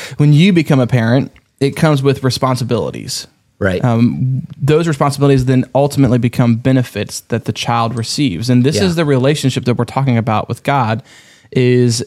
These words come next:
Speaker 1: as a parent, there are responsibilities, and as, uh, the child end up benefiting from that. And so you and I benefit from our relationship with God as father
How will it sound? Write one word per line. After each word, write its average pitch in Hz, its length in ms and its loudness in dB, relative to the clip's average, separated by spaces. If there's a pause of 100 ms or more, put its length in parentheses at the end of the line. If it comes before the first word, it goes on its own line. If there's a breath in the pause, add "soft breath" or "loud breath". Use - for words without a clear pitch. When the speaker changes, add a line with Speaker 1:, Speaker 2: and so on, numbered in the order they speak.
Speaker 1:
as 120 200 -2
a 120 60 -2
parent, 143 600 0
there 131 140 2
are 123 80 0
responsibilities, 120 1080 -2 (360 loud breath)
and 117 360 2
as, 120 680 0
uh, 117 280 2
the 120 120 0
child 143 380 0
end 127 160 2
up 123 140 0
benefiting 123 600 0
from 120 220 -2
that. 113 240 -2
And - 100 -2
so - 80 -2
you 135 300 4
and 139 100 2
I 127 380 0
benefit 127 840 -2
from 127 200 0
our 120 60 0
relationship 123 680 0
with 120 200 -4
God 123 400 -2
as 113 260 -6
father 131 680 -4